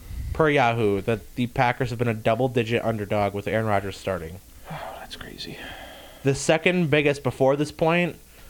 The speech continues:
Speaker 1: was eight and a half against the Seahawks in twenty fourteen, right before the whole run the table run.
Speaker 2: Hmm. Okay. Ah. I don't know. I just,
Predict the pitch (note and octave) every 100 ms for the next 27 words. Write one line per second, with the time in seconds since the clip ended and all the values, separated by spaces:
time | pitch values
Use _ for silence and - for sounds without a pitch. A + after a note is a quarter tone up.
0 | - - C#3 C#3+ C3+ A#2+ - - C#3+ D#3
1 | D3 B2+ C#3 C3 B2 A#2 A2+ A#2 A2 G#2
2 | A2+ G#2 G2+ G2+ - - A#2 A2+ A2 G2+
3 | - F#2+ - F2 D#2 F#2+ - - B2+ C3+
4 | - C3 A2+ A2 G#2+ G#2+ G2 - F#2+ F2+
5 | F#2 F2 - - - - - - G2+ B2
6 | - - - - - B2 A2+ A#2+ - -
7 | - - - - - - - - - -
8 | - - - - - - - - C#3+ -
9 | - - - - - - - - - -
10 | - - A2+ A2 A2+ B2 - C#3 C#3 C3+
11 | C3 -